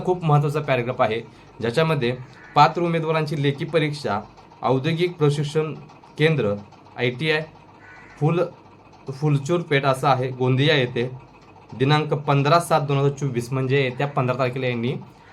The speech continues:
यांची लेखी परीक्षा अनाऊन्समेंट केलेली आहे. यांनी परिपत्रक काढत असताना थोडा तरी विचार करतात की नाही मला माहीत नाही, एकमेकाच्या घटकामध्ये एकमेकाचे घटक प्रमुख जे असतात त्यांच्यामध्ये कोऑर्डिनेशन आहे की नाही मला माहीत नाही. विचार करा, चौदा जुलैला,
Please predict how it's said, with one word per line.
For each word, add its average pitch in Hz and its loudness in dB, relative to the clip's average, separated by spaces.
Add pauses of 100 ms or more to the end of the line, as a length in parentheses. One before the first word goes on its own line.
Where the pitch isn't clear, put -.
(120)
यांची 120 -2
लेखी 131 -2
परीक्षा 147 2
अनाऊन्समेंट 120 -4
केलेली 104 -6
आहे. 95 -8 (520)
यांनी 143 -2
परिपत्रक 170 0
काढत 170 2
असताना 160 -2
थोडा 156 2
तरी 156 -4
विचार 151 -2
करतात 147 -4
की 147 -6
नाही 139 0
मला 135 0
माहीत 127 -2
नाही, 120 -4 (540)
एकमेकाच्या 160 2 (260)
घटकामध्ये 139 -2 (100)
एकमेकाचे 143 -2
घटक 131 -2
प्रमुख 139 0
जे 131 -2
असतात 127 0
त्यांच्यामध्ये 139 0
कोऑर्डिनेशन 147 2
आहे 123 0
की 123 -6
नाही 127 -2
मला 120 -2
माहीत 107 -4
नाही. 110 -8 (520)
विचार 120 0
करा, 135 -2 (320)
चौदा 156 2
जुलैला, 165 2